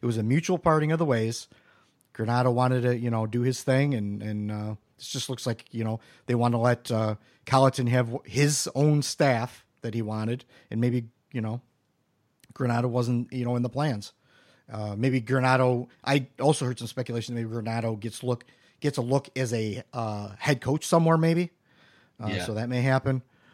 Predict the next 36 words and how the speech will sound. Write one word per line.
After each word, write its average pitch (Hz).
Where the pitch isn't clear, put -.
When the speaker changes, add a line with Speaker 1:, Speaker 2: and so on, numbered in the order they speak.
Speaker 1:
Uh, 104
Speaker 2:
Yeah. 92
Speaker 1:
he, -
he's 147
certainly 190
worthy 147
of 120
it. 127
So, 120
you 123
know, 113
uh, 113
that, 135
that 139
could 123
be 113
what 107
it 104
is, 104
but, 110
uh, 110
people 202
need 170
to 143
just 127
relax 107
<laughs> -
about 127
this, 107
getting 135
all 123
wound 117
up 104
about 101
Don 104
Granato. 104